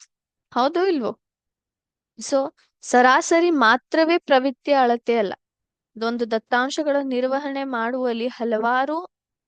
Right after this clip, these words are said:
ಆ, ಮೌಲ್ಯಗಳು ನಾವಿಲ್ಲಿ ಕಂಡುಹಿಡಿತೀವಿ. ಅವು ಕೂಡ ಏನಾಗಿರ್ತವೆ? ಪ್ರಾಪ್ತದಿ-, ಆ, ಪಾತ್ರಿನಿಧಿಕ, ಸಾರಿ, ಪಾತ್ರಿನಿಧಿಕ ಮೌಲ್ಯಗಳ, ಮೌಲ್ಯಗಳ ರೀತಿಯಲ್ಲಿ ನಮ್ಮ ದತ್ತಾಂಶಗಳನ್ನ ನಿರ್ವಹಿಸಲು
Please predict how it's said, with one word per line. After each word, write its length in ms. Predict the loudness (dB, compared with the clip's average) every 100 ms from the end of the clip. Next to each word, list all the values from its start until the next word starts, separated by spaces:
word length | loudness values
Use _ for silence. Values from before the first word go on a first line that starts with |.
| _
ಆ, 100 | -4 -4 -2
ಮೌಲ್ಯಗಳು 640 | -2 -2 -2 -2 0 -2
ನಾವಿಲ್ಲಿ 440 | -2 -4 -4 -6 -6
ಕಂಡುಹಿಡಿತೀವಿ. 720 | -6 -6 -8 -8 -6 -4 0
ಅವು 240 | 2 0 -2
ಕೂಡ 260 | -8 -4 -2 -2
ಏನಾಗಿರ್ತವೆ? 640 | -4 -4 -6 -8 -6 -6 -6
ಪ್ರಾಪ್ತದಿ-, 640 | -2 -2 -2 -6 -4 -6 -6
ಆ, 80 | -4 -4 -6 _ _ _ _
ಪಾತ್ರಿನಿಧಿಕ, 920 | 0 0 -2 -4 -4 -4 -4 -6 -4 -2 -2 2 0 0 _ _ _ _
ಸಾರಿ, 420 | -10 -6 -6 -6 -8 _ _ -20 _
ಪಾತ್ರಿನಿಧಿಕ 760 | 0 0 0 -4 -2 -4 -2 0 0
ಮೌಲ್ಯಗಳ, 540 | 2 2 2 2 2 0 -2 _ _ _ _ _ _ _ _ _ _ _ _ _ _ _ _ _ -12
ಮೌಲ್ಯಗಳ 680 | -6 -4 -2 -2 -2 -2 -2
ರೀತಿಯಲ್ಲಿ 560 | -4 -6 -4 -4 -4 -8 _ -20 -20 -6
ನಮ್ಮ 180 | -2 0
ದತ್ತಾಂಶಗಳನ್ನ 920 | 2 0 2 0 0 -2 0 0 -2 -4
ನಿರ್ವಹಿಸಲು 1300 | -4 -4 -4 -6 -6 -10 -12 _ _ _ _ 2